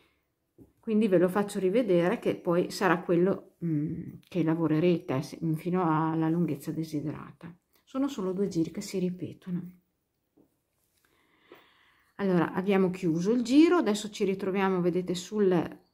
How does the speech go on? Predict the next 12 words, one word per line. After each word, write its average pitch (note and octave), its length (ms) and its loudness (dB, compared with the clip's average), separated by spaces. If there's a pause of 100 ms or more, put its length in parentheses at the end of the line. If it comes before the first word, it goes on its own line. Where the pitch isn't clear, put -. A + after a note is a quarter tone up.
(280)
sull'arco F#3+ 640 -2
centrale. F3+ 880 -2 (1120)
Andremo B3 400 4
a F3+ 60 4
sviluppare G3 640 2
di A#3 120 -4
nuovo F#3 560 -4 (400)
il G#3+ 180 -8
fiore, E3+ 400 -8
quindi F3 520 -2 (1800)
mi G3+ 160 0
sposto - 800 -4